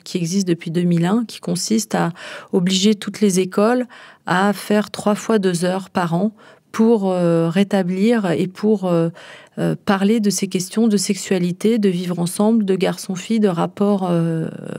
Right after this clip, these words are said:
entre les garçons et les filles, et de sexisme, de harcèlement aussi. Et, euh, ce qui m'a le plus troublée, et parce que je suis vraiment allée là-bas un petit peu pour prendre la défense des filles, comme d'habitude,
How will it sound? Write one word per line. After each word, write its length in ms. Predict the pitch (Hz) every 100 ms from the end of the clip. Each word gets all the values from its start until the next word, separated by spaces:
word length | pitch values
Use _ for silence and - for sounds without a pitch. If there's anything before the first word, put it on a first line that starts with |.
| -
entre 300 | 175 180 190
les 100 | 180
garçons 380 | 160 165 - 185
et 80 |
les 80 | 160
filles, 340 | 160 - 240 254
et 40 |
de 100 | 175
sexisme, 720 | 175 170 - - 254 233 175 160 - - - -
de 80 |
harcèlement 600 | 180 165 - 180 190 202
aussi. 400 | 170 160 - 240 - - - - - _
Et, 220 | 190 202
euh, 100 | 180
ce 100 | 180
qui 140 | - 208
m'a 140 | 226
le 100 | 226
plus 360 | 214 - 269 -
troublée, 800 | - 220 196 190 196 202 185 156
et 60 |
parce 180 | 170 175
que 100 | -
je 60 | 196
suis 120 | -
vraiment 320 | 208 220 254
allée 200 | 240 202
là-bas 340 | 190 170 175 202
un 160 | 185
petit 160 | 160 -
peu 120 | 202
pour 200 | 180 151
prendre 180 | - 185
la 100 | 175
défense 380 | 160 - 175 160
des 120 | 190
filles, 260 | 185 240
comme 200 | 226 185
d'habitude, 640 | 156 160 175 - 220 208